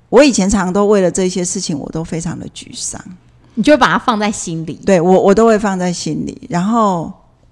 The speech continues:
Speaker 1: 就是每次在这些事情发生以后，我都会蛮自责的。
Speaker 2: 那你会不会在那个过程当中去怀疑华德福教育？因为想说为什么，呃，孩子好像送到这边了，可是他好像还是会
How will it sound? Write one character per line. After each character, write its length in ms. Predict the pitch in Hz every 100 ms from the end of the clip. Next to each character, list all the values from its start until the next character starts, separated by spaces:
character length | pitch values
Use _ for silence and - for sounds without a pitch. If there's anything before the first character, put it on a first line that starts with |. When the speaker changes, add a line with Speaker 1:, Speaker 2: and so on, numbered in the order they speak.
| _ _ - - -
Speaker 1:
就 120 | 285
是 100 | 302
每 180 | 226 180
次 220 | - 240
在 180 | 247 214
这 200 | 214 208
些 120 | 202
事 160 | 202
情 160 | 196 165
发 200 | 160 180
生 140 | 196
以 120 | 170 160
后， 100 | 180
我 120 | 127
都 120 | 165
会 320 | 175 160 - -
蛮 220 | 143 147
自 200 | - 156
责 200 | - - - -
的。 100 | - -
Speaker 2:
那 100 | 440
你 100 | 220
会 140 | 277
不 120 | 226
会 180 | 247 269
在 220 | 202 285 240
那 100 | 247
个 100 | 185
过 220 | - 190
程 180 | - 170
当 180 | 170 170
中 120 | 180
去 180 | - 247
怀 300 | - 165 117
疑 260 | 165 147 165
华 320 | - 180 139
德 100 | 156
福 140 | 170 151
教 320 | - 135 143
育？ 60 |
因 120 | 214 277
为 80 |
想 140 | 226 156
说 140 | 214
为 100 | 294
什 160 | 302 180
么， 220 | 156 156 - - - -
呃， 300 | 202 185 175
孩 240 | 170 190 214
子 160 | -
好 140 | 240 165
像 160 | 254
送 140 | 262 285
到 120 | 262
这 120 | 262
边 240 | - 226 208
了， 100 | 175
可 100 | 185
是 140 | 254
他 180 | 285 302
好 140 | 214
像 160 | 170 220
还 140 | 185
是 120 | -
会 240 | 220 233